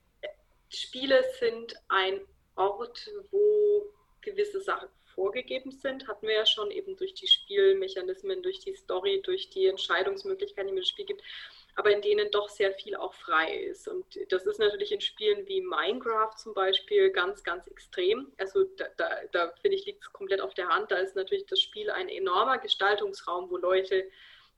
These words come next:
kreativ werden können innerhalb eines Spiels. Und das macht was mit uns. Also das ist, ist was anderes, als wenn ich jetzt einfach nur, sag ich mal, ganz linear, also ich will jetzt nicht irgendwie Bücher, also ich bin ein riesengroßer <laughs> Bücherfan, aber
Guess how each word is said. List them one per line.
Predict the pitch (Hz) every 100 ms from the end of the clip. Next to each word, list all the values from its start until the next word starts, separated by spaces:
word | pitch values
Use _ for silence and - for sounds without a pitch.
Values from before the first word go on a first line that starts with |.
| -
kreativ | - 208 190 190 - 262 - -
werden | 247 247 254
können | - 247 240 240 240 240 _ _ _ _ _ _ _ -
innerhalb | 233 247 240 220 220 - _
eines | 196 196 190
Spiels. | - - 226 320 330 - - _ - - - - _ _ _ _ _ -
Und | 214 214 - -
das | 214 -
macht | 220 - -
was | 196 196 -
mit | 180
uns. | 170 175 175
Also | 185
das | 196 190 - 196 196 -
ist, | - -
ist | - -
was | 214 -
anderes, | 208 254 247 233
als | - 208 208
wenn | 202
ich | 214
jetzt | 214 -
einfach | 190 208 214
nur, | 214
sag | 202
ich | 196 202
mal, | 196 196 196 190
ganz | 185 190 -
linear, | 208 202 190 175 190 214
also | 196
ich | - -
will | 370
jetzt | 185 -
nicht | 381 -
irgendwie | 381 381 370 _ _ -
Bücher, | 208 202
also | -
ich | 185
bin | 180
ein | 180
riesengroßer | 180 196 - 220 233
<laughs> | -
Bücherfan, | 240 254 254 233
aber | 214